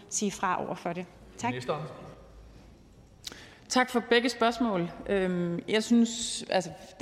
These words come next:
Speaker 3: jeg har i det hele taget som, øh, som minister en interesse i, at når vi laver nye regler, at så sørger vi for, øh, også fra ministeriets side at følge konsekvenserne af dem,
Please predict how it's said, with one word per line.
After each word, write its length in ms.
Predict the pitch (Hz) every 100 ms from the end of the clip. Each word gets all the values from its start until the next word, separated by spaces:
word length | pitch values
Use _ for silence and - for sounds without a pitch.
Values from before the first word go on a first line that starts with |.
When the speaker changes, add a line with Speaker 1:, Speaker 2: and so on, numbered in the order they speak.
| - - - - - - -
Speaker 3:
jeg 120 | 214
har 520 | 240 220 175 156 147 -
i 60 |
det 100 | 196
hele 200 | 196 247
taget 280 | 240 175 170
som, 380 | 170 175 165 160
øh, 220 | 156 156
som 180 | - 180
minister 440 | 175 175 196 -
en 80 | 160
interesse 520 | 156 151 160 175 196
i, 40 | 185
at 80 | 160
når 100 | 156
vi 80 |
laver 260 | 160 156 160
nye 180 | 180 202
regler, 340 | 185 175 131 131 - - - -
at 200 | - 190
så 80 | 208
sørger 220 | - 180
vi 120 | 196
for, 300 | 180 175 175 175 - - -
øh, 400 | 175 165 156 156
også 200 | 185 185
fra 80 | 202
ministeriets 480 | 175 170 - 214 151
side 140 | 180
at 60 | 175
følge 320 | - 180 202
konsekvenserne 760 | - - - - 180 160 156
af 120 | - 170
dem, 140 | 196